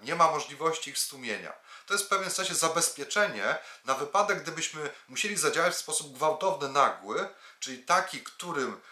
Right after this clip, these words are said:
nasz układ emocjonalny daje nam pewną przewagę, ponieważ działa w sposób natychmiastowy, kiedy nie, kiedy nie moglibyśmy czekać na to, aż łaskawie ta kora przedczołowa cała w swojej wielkiej mądrości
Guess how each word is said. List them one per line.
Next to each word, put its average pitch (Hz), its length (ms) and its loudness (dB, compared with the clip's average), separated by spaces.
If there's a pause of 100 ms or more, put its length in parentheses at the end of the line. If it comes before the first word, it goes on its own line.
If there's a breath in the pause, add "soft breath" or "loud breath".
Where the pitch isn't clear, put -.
(180 loud breath)
nasz 135 260 0
układ 196 220 2
emocjonalny 156 640 2
daje 170 320 6
nam 151 140 4
pewną 156 280 -2
przewagę, 170 420 2
ponieważ 127 340 -2
działa 151 220 6
w - 80 0
sposób 127 320 -2
natychmiastowy, 156 920 0 (460 loud breath)
kiedy 139 200 -6
nie, 151 120 -8 (200)
kiedy 135 200 -12
nie 135 100 -4
moglibyśmy 175 520 0
czekać - 460 4
na 123 140 4
to, 143 260 0 (180 loud breath)
aż 139 200 2
łaskawie 160 500 6
ta 123 260 6
kora 165 360 6
przedczołowa 139 640 4
cała 127 340 8
w - 40 0
swojej 131 300 0
wielkiej 156 300 -2
mądrości 135 680 2